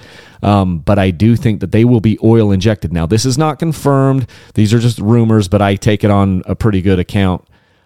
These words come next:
uh, based on what I'm kinda hearing in the industry. I think those twenty twenty-four X C Ws and Husqvarna T E and the, um, the Gas Gas E C, those bikes,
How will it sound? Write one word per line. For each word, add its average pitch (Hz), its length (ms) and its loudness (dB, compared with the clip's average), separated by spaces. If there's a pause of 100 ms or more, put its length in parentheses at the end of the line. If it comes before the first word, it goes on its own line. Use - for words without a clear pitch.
uh, 98 100 0
based 92 300 -2
on 92 180 0
what 87 180 0
I'm 92 200 -2
kinda 95 180 -2
hearing 92 300 -2
in 85 80 -2
the 85 100 -2
industry. 95 480 0
I 110 260 0
think 92 380 -2
those 90 240 -2
twenty 110 320 -2
twenty-four 101 800 0 (580)
X - 220 -4
C 117 160 0
Ws 127 640 0 (500)
and 95 320 0
Husqvarna 104 600 -2
T 117 300 0
E 131 420 0 (560)
and 92 460 0 (100)
the, 90 540 0 (140)
um, 82 500 -2 (140)
the 107 80 -4
Gas 101 320 -2
Gas 101 400 -2
E 110 240 0
C, 123 580 -2
those 107 220 0
bikes, 123 340 -2